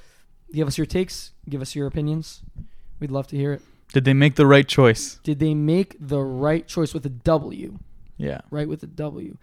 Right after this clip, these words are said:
Speaker 2: Mm.
Speaker 1: And was it Went Hughes? And was
Speaker 2: Went,
Speaker 1: it
Speaker 2: Went, Went Woos?
Speaker 1: Went, Went Woos and
Speaker 2: Went Woos?
Speaker 1: Weth Warden? Is
Speaker 2: Weth
Speaker 1: that, or was
Speaker 2: Warden.
Speaker 1: it
Speaker 2: They call him Hugo, you know?
Speaker 1: Really?
Speaker 2: Yeah.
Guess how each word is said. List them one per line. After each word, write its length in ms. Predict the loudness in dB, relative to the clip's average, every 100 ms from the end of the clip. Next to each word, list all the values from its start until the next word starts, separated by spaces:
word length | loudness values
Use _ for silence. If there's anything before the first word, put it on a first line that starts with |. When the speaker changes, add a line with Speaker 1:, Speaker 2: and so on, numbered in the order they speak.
| _ -10
Speaker 2:
Mm. 60 | -4
Speaker 1:
And 220 | -4 0
was 200 | 2 2
it 100 | 0
Went 240 | -2 -4 -4
Hughes? 560 | -4 -4 -4 -8 -14 _ _ _ _ _ _
And 140 | -8 0
was 180 | 2 2
Speaker 2:
Went, 120 | -4
Speaker 1:
it 60 | _ _
Speaker 2:
Went, 220 | -2 0 -2
Went 420 | -4 0 0 0
Woos? 200 | -2 2
Speaker 1:
Went, 320 | 2 0 -2
Went 220 | -2 -4 -8
Woos 360 | -4 -4 -4 -4
and 160 | -2 2
Speaker 2:
Went 160 | 2 4
Woos? 180 | 4
Speaker 1:
Weth 340 | 4 2 -4 -16
Warden? 580 | -6 -4 -4 -8 -12 -18 _ _ -20 -6
Is 60 | 0
Speaker 2:
Weth 120 | 2
Speaker 1:
that, 120 | 2
or 180 | 4 6
was 200 | 6 2
Speaker 2:
Warden. 180 | 0 -4
Speaker 1:
it 100 | -14 _ _ 0
Speaker 2:
They 80 |
call 180 | 4 6
him 80 | 6
Hugo, 360 | 4 2 2 2
you 100 | -2
know? 180 | -4 -6 _ _ _ -8
Speaker 1:
Really? 320 | -6 -4 -6 _
Speaker 2:
Yeah. 280 | -2 0 0